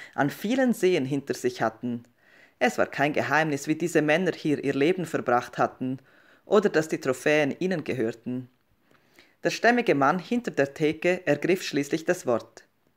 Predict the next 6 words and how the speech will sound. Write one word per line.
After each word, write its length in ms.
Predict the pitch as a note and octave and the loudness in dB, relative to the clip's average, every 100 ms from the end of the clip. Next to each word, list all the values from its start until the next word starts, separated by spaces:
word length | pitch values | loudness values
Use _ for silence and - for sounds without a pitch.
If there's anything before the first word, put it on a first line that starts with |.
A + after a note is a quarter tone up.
| _ _ _ _ _ _ _ - - - - | _ _ _ _ _ _ _ -20 -20 -10 -6
„Die 60 | |
besten 360 | - A#3+ - B3 | 4 4 4 2
Angelplätze 680 | A3 C4+ C#4+ F3 D3 - C#3 | 4 4 4 2 2 2 0
liegen 380 | D3 G3 A#3 A#3+ | 2 0 2 -2
flussabwärts, 800 | - C4 - A3 F#3+ C3 - D3+ | 0 -2 0 0 4 4 4 2
Jungchen, 580 | C#3 - C#3 C#3 C#3+ | 0 2 0 0 -2